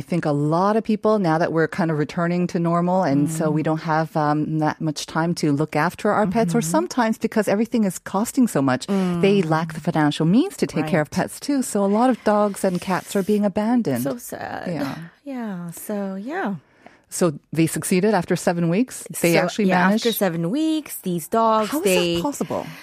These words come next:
Speaker 2: So, so they started out on these little contraptions. It's not
Speaker 1: Mm.
Speaker 2: an actual car, but they had
Speaker 1: Okay.
Speaker 2: a contraption that was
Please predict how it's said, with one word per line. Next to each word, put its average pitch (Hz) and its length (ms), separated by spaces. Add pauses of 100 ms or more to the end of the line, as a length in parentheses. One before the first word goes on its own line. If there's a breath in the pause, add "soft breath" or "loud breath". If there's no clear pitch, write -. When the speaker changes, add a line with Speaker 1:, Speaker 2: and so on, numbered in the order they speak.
(120 loud breath)
Speaker 2:
So, 233 560
so 240 160
they 226 160
started 370 480
out 214 160
on 196 160
these 180 320
little 196 400
contraptions. - 880
It's 151 160
not 208 160
Speaker 1:
Mm. 208 80
Speaker 2:
an 190 80
actual 208 320
car, 160 240
but 170 80
they 156 80
had 196 240
Speaker 1:
Okay. 202 80
Speaker 2:
a - 0
contraption 190 560
that 180 80
was 160 160